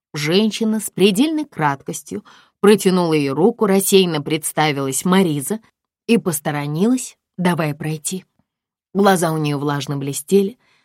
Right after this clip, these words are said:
она была чуть полновата, но выглядела более ухоженной, чем среднестатистическая итальянка ее возраста. Исключение составляла ужасающая прическа на немецкий манер с агрессивно торчащим чубом белых волос,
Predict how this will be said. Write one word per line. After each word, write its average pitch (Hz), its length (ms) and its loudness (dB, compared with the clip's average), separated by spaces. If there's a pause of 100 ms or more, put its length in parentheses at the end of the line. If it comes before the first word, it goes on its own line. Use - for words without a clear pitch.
(160)
она 226 220 4
была 208 260 2
чуть 254 340 -2
полновата, 180 680 -4
но 165 140 -2
выглядела 190 560 2
более 156 400 0
ухоженной, 165 580 -2
чем 156 340 -4
среднестатистическая 147 1500 -4
итальянка 135 520 -4
ее 127 260 -2
возраста. 127 580 -10 (540)
Исключение 294 680 0
составляла 254 600 -2
ужасающая 202 760 -2
прическа 156 640 -4
на 156 100 -2
немецкий 143 480 -4
манер 139 380 -4 (340)
с - 120 -2
агрессивно 254 680 4
торчащим 175 760 -4
чубом 165 520 0
белых 147 480 -2
волос, 131 420 -2